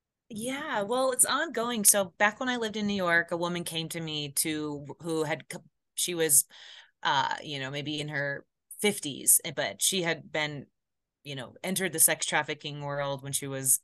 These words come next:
six or seven years old. Um, so she had done a lot of healing. She had been out of it for, you know, de-, decades. Um, but the final piece that she was not, you know, healed or feeling empowered or having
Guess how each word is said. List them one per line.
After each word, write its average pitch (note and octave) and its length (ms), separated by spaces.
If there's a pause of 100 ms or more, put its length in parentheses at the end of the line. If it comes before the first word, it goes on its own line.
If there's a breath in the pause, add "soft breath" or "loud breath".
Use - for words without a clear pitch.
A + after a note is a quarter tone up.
(320)
six - 400
or D3 80
seven C#3+ 300
years C#3 220
old. C#3 280 (640 loud breath)
Um, D3+ 340
so G3+ 120
she B3+ 200
had A#3 180 (280)
done F3 220
a E3 80
lot E3 220
of E3+ 80
healing. D3 360
She D3+ 160
had D3+ 140
been C#3 120
out E3+ 300
of D3+ 100
it C#3+ 160
for, D3 260
you C#3+ 140
know, C3+ 100 (180)
de-, D3+ 200 (420)
decades. C3 480 (300 loud breath)
Um, D#3+ 100
but D#3+ 120
the E3+ 60
final A#3+ 460
piece - 720
that D#3 280 (160)
she - 200
was E3+ 200
not, G#3 320 (180)
you E3 100
know, C#3+ 120
healed A3+ 600
or D3+ 120
feeling F#3 380
empowered G#3+ 600
or F3 80
having F3 320